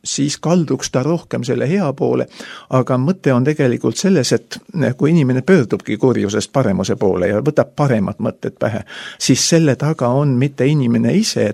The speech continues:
vaid selle taga on just nimelt Jumala arm. Ma usun, see on üks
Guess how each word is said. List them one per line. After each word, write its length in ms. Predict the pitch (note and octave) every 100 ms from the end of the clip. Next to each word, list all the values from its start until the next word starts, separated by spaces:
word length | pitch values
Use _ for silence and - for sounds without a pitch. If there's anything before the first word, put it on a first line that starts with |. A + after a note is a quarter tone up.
| -
vaid 180 | A#2 -
selle 220 | D#3 C3+
taga 260 | C#3+ C3+
on 100 | B2
just 260 | C3 C#3 -
nimelt 360 | C#3 B2+ G2+ D#3
Jumala 320 | C#3+ E2+ F#2
arm. 340 | C3 F2+ - - - -
Ma 160 | A#2 A2+ B2
usun, 340 | D3+ C#3+ A2+
see 140 | F3
on 100 | D3 C#3
üks 220 | C3+ -